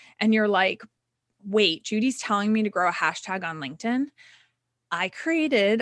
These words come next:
a link. It's in your Instagram bio where so many people are going when they're on all these social media platforms that, that you're already used to. If you're already used to Instagram, already used to Clubhouse now,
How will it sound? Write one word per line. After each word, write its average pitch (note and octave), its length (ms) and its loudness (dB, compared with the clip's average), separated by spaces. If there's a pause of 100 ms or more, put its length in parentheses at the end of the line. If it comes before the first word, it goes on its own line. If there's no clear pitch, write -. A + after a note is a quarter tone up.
a A#3 40 2
link. A#3 520 0
It's G#3+ 180 -4
in G3 160 -2
your G#3 560 2 (180)
Instagram A#3+ 560 0
bio G#3 800 6 (260)
where F#3+ 440 6 (100)
so G#3+ 460 0
many C4 240 6
people C#4+ 340 0
are A3 100 2
going G#3+ 760 4
when F#3+ 180 0
they're G3 240 0
on G3 200 0
all F#3 180 2
these A3 200 0
social A3+ 300 0
media A3 220 2
platforms A3 560 -2
that, F#3 180 -4
that F#3+ 260 -4
you're A3 200 -2 (100)
already C#4 380 6
used A3+ 400 0
to. F#2 120 -4
If - 140 -6
you're F#3 140 2
already A#3 180 6
used C4+ 220 -2
to B3+ 80 0
Instagram, A#3 340 -2
already G3+ 220 0
used A#3 160 -4
to A#3+ 80 -8
Clubhouse A3 500 -2
now, G#3+ 300 0